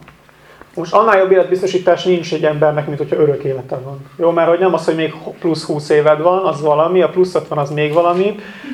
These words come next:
de az örök élet az meg a legvalamibb. Ennél komolyabb védelmünk nincsen, mint hogy olyan életbiztosításunk, ami nem csak baleset esetén fizet, hanem megvéd minket.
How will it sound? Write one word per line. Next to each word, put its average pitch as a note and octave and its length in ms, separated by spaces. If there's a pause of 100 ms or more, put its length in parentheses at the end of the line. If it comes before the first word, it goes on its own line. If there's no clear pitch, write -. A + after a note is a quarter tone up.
de E3 60
az D#3 80
örök F#3 260
élet F3+ 260
az E3 120
meg D#3+ 120
a D#3 40
legvalamibb. C3+ 640 (760)
Ennél G3+ 680 (240)
komolyabb F3 680 (500)
védelmünk D#3+ 600
nincsen, D#3+ 420
mint D3+ 120
hogy D#3 120
olyan D#3 160
életbiztosításunk, D3+ 960
ami D3+ 140
nem F3 120
csak D3+ 180
baleset D3+ 340
esetén D3+ 460
fizet, D#3 380 (360)
hanem D3+ 220
megvéd C#3+ 500
minket. C#3 460